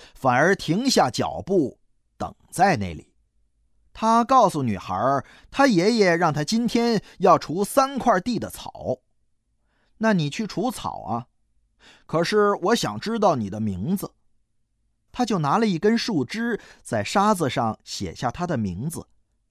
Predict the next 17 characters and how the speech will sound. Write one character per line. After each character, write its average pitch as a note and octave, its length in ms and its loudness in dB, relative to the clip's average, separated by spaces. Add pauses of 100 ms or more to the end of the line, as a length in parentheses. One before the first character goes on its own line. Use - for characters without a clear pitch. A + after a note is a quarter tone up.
(220)
陈 A2 420 -4
芬。 G3 380 0 (1040)
他 B2+ 120 -2
说 C#3 400 -2 (760)
：“真 A#3+ 180 4
好 - 160 -4
听。” B2+ 240 -4 (760)
他 C4+ 180 2
在 A3 140 4
沙 B3+ 240 6
子 G#3 100 0
上 D3 320 0
写 F#2 220 -8
了 - 80 -16
三 G#3+ 260 -2
个 F3 80 0
字 - 220 -8